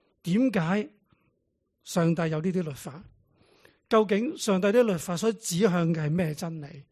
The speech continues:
上帝設立呢啲律法嘅目的係咩嘢？上帝嘅心意想我哋點做？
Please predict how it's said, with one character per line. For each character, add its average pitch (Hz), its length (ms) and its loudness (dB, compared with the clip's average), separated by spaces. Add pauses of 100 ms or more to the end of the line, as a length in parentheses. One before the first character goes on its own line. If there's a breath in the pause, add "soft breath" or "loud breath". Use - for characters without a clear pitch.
(1200 soft breath)
上 202 200 0
帝 226 80 6
設 226 340 2
立 190 260 0
呢 254 60 4
啲 240 40 0
律 214 80 6
法 180 160 -2
嘅 185 60 2
目 180 140 4 (100)
的 254 80 4
係 156 160 -2
咩 175 200 2
嘢？ 151 260 -8 (480 soft breath)
上 196 180 -2
帝 190 80 -4
嘅 185 80 -2
心 240 340 -4
意 180 80 -4
想 151 340 -4
我 170 80 -2
哋 147 120 -6
點 143 220 -8
做？ 165 260 -12